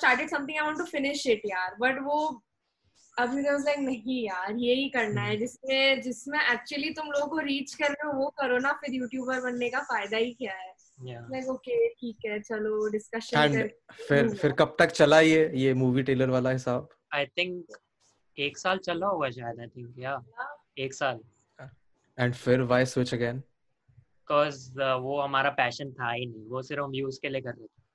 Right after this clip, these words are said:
Speaker 3: तो eventually
Speaker 2: हम्म।
Speaker 3: क्या होता है, as a YouTuber, you want to build your personality कि मैं कुछ भी डालूं तो लोग आएंगे देखने। तो हमारा क्या
Speaker 2: हाँ।
Speaker 3: होता था कि बाहुबली पे ट्रेलर ब्रेकडाउन बना तो चार मिलियन व्यूज, फिर नेक्स्ट कोई लो बजट मूवी पे बनाई तो
Speaker 2: तो
Speaker 3: टेन के,
Speaker 2: व्यूज नहीं।
Speaker 3: ट्वेंटी के, थर्टी के।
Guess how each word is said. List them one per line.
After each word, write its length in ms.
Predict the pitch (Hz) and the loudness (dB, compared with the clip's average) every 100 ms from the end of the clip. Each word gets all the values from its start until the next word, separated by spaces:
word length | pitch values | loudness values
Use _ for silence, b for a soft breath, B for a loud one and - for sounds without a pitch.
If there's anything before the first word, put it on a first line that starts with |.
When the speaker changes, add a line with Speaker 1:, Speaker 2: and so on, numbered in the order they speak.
| _ _ _ _ _ _ | _ _ _ _ _ _
Speaker 3:
तो 60 | 151 | -6
eventually 480 | 147 147 156 151 180 | -2 -2 -2 -2 -2
Speaker 2:
हम्म। 80 | 185 | 0
Speaker 3:
क्या 160 | 175 | 4
होता 280 | 160 147 165 | 4 2 0
है, 80 | 175 | 2
as 80 | 175 | 0
a 60 | |
YouTuber, 400 | 160 151 151 156 | -4 -4 -6 -4
you 120 | 170 | -2
want 160 | 165 147 | -2 -4
to 120 | 147 | -4
build 200 | 160 151 | -4 -4
your 140 | 147 156 | -4 -2
personality 640 | 143 135 139 139 139 180 | 0 0 -2 -4 -4 -8
कि 80 | 208 | -6
मैं 140 | 202 | -10
कुछ 300 | 208 165 - | -8 -10 -8
भी 140 | 160 190 | -4 0
डालूं 260 | 185 185 | 0 0
तो 140 | 190 196 | -4 -6
लोग 240 | 170 156 | -4 -2
आएंगे 260 | 139 139 139 | -2 -2 -6
देखने। 320 | 131 123 - _ _ _ _ _ _ _ _ - | -6 -10 -16 _ _ _ _ _ _ _ _ -4
तो 60 | |
हमारा 320 | 139 139 143 | 0 2 2
क्या 140 | 175 190 | 2 2
Speaker 2:
हाँ। 80 | 160 | 2
Speaker 3:
होता 160 | 156 | -2
था 120 | 151 | -2
कि 120 | 175 196 | -2 2
बाहुबली 600 | 147 135 143 156 160 180 | 2 2 0 0 0 0
पे 300 | 190 190 190 | 0 -4 -4
ट्रेलर 460 | 175 _ 156 151 | -12 _ 0 0
ब्रेकडाउन 420 | 151 156 147 156 | 0 -2 0 -2
बना 240 | 143 131 147 | -2 -2 -2
तो 120 | 185 | -4
चार 320 | - 156 151 | 2 4 4
मिलियन 320 | 156 147 147 | 0 -4 -6
व्यूज, 360 | 131 139 185 _ _ _ _ _ | -6 -10 -10 _ _ _ _ _
फिर 100 | 180 | -2
नेक्स्ट 260 | 170 185 - | 0 -2 -4
कोई 120 | 190 | -4
लो 220 | 170 165 | -2 0
बजट 300 | 165 175 190 | 0 0 -2
मूवी 200 | 170 160 | -2 -4
पे 140 | 156 156 | -4 -2
बनाई 320 | 127 120 139 190 _ _ _ _ _ _ | -2 -4 -6 -10 _ _ _ _ _ _
तो 240 | 160 160 208 _ _ | -4 -4 -6 _ _
Speaker 2:
तो 80 | - | -2
Speaker 3:
टेन 100 | 147 | 0
के, 60 | 117 | 0
Speaker 2:
व्यूज 120 | 107 | 0
नहीं। 160 | 143 139 | 2 2
Speaker 3:
ट्वेंटी 400 | 135 135 127 135 | 0 -2 -2 -2
के, 120 | 135 | -2
थर्टी 340 | 135 113 127 | -4 -8 -12
के। 100 | 113 | -14